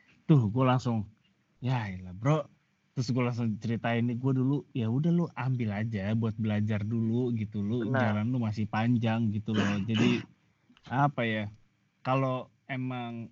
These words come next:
Speaker 1: bukan sesuatu yang lu butuh banget duitnya, eh, dan lu misalnya masih tinggal sama orang tua juga gitu kan, maksudnya, eh, apa namanya, nggak terlalu sulit banget gitu, ya
Speaker 2: Mhm.
Speaker 1: cari pengalaman dulu aja sih, belajar dulu.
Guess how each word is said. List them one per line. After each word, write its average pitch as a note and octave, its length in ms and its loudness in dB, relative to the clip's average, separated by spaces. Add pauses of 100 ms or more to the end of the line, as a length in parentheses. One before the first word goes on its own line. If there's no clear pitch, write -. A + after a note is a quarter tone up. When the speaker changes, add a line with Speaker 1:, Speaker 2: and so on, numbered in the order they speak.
(160)
Speaker 1:
bukan A#2+ 560 -4
sesuatu A#2 480 -6
yang A#2 160 -2
lu C#3 80 4
butuh C3+ 400 4
banget C3 400 -2
duitnya, B2 720 0 (480)
eh, A2 380 -8
dan A#2 200 2
lu B2 140 2
misalnya A#2 320 2
masih G#2+ 240 -4
tinggal A2+ 240 2
sama G#2+ 240 0
orang G#2+ 160 0
tua A2 160 0
juga G#2+ 380 0
gitu G#2+ 240 -2
kan, A2 240 -2
maksudnya, A2 560 -4 (760)
eh, A#2 260 0
apa A#2 300 0
namanya, A2+ 460 -2
nggak - 180 -4
terlalu G#2+ 320 -2
sulit A#2 400 0
banget A2+ 380 0
gitu, A#2+ 340 -4
ya D#3+ 320 2
Speaker 2:
Mhm. D#3 140 -2 (260)
Speaker 1:
cari A2 340 0
pengalaman G#2+ 560 -2
dulu G2+ 220 -2
aja F#2+ 240 -4
sih, G2+ 220 -6
belajar F#2 420 -4
dulu. F2+ 400 -6